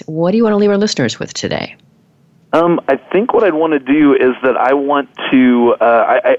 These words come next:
Speaker 2: I guess I'd wanna encourage people in the area of pure play. Um, and, and there's a few ways that people can engage in pure play at work. So first thing, there's, there's three things that I think you need to,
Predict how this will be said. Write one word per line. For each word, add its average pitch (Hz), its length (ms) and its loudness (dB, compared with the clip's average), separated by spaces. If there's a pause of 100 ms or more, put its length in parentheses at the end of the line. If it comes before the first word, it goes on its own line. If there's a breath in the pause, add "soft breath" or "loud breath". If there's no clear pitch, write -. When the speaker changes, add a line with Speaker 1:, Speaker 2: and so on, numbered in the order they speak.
Speaker 2:
I 127 40 2
guess 147 220 0
I'd 190 160 -2
wanna 147 260 0
encourage 131 760 -2 (120)
people 123 540 0 (400 soft breath)
in 123 220 0
the 113 180 -2
area 123 420 4
of 107 200 0 (320)
pure 120 300 0
play. 98 600 0 (540 loud breath)
Um, 107 520 0 (200)
and, 123 260 0
and 127 180 2
there's 127 140 2
a 120 80 0 (180)
few 185 160 -2
ways 151 300 2 (120)
that 113 220 0
people 127 300 0
can 123 220 -4
engage 110 400 0
in 104 200 -8 (160)
pure 131 220 2
play 113 380 0
at 101 100 0
work. 107 320 0 (400 loud breath)
So 143 100 2 (160)
first 180 240 0
thing, 156 280 -2
there's, 123 320 0
there's 123 200 0
three 185 160 -2
things 143 260 -2
that 123 100 2
I 113 80 2
think 117 260 -6
you 117 80 -2
need 110 340 -2 (460 loud breath)
to, 107 480 2